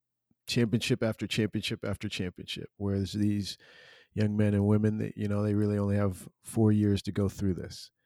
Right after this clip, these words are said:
But, uh, I just wondered that myself. You know, there,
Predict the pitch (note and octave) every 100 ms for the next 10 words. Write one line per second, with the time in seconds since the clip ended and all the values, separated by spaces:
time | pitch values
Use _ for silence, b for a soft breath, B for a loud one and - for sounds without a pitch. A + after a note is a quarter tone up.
0 | _ _ _ _ _ - G2+ F#2+ F#2+ F#2
1 | F2+ E2 _ _ _ _ _ _ - G2+
2 | G2+ G#2+ G2 - G2+ G#2 G2+ F#2 F#2+ F2
3 | F2+ E2+ - F2 F2 F2+ - - _ _
4 | _ _ _ _ _ _ G2 F#2+ G2+ G2+
5 | G2